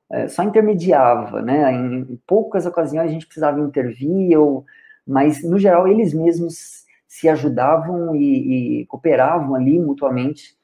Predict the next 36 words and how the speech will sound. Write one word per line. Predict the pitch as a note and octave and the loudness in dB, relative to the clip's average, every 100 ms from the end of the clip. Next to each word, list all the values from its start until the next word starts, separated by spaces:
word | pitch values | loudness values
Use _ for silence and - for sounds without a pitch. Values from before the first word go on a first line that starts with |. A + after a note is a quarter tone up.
| _ _ _ | _ _ _
Então, | C#3+ | -8
foi, | C3 F3 E3+ | 0 0 2
foi | E3 | 2
algo | D#3 D#3+ E3+ | 4 4 0
que, | F3 D#3 | 0 -4
que | - C#3+ | -4 -10
foi, | - | -2
assim, | D#3+ D#3 D#3+ C3+ A2+ G#2+ _ _ _ - - - - | -2 -2 -6 -4 -4 -8 _ _ _ -16 -16 -16 -4
algo | C3+ D#3 | -2 0
que | E3+ | 0
eu | |
realmente | F3+ G3 G3 G3 | 0 2 0 0
nunca | F#3+ G3+ | 0 0
tinha | G3+ G3 | 0 -2
visto, | C3 D#3 D#3+ - | 0 -2 -2 -4
assim, | D3 - D3+ | -6 -2 0
esse | E3+ F3 | 0 -4
tipo | - F3 | -10 -8
de | D3+ | -4
interação | E3 D#3+ D#3 D3+ D#3+ D#3 | -4 0 -2 -2 -4 -4
tão | D3+ F3 | -2 -4
flutuosa | F3 - F3 F3+ C3+ C3 D3+ D3+ | -4 -4 -2 2 2 2 0 2
entre | C#3 C#3+ | 0 0
os | C#3 | 0
alunos, | D3 C3+ C3+ D3 _ _ _ - | 2 2 0 -4 _ _ _ 0
como | D#3+ D#3+ | 2 2
a | |
gente | D#3 D#3 D#3 E3+ | -2 -4 -4 -4
viu | B2+ C#3 E3 - _ _ _ _ | 2 2 2 -2 _ _ _ _
com | - D#3+ D#3+ | -4 0 2
o | D3 | 0
uso | D3 C3+ D3 | 0 0 0
do, | C3 D3 C#3+ C#3 | 2 2 2 2
do | B2+ | -2
Google | B2+ C#3 C#3+ | 0 2 2
Chat. | C#3+ B2 G#2 - - - | 0 0 0 -2 -14 -20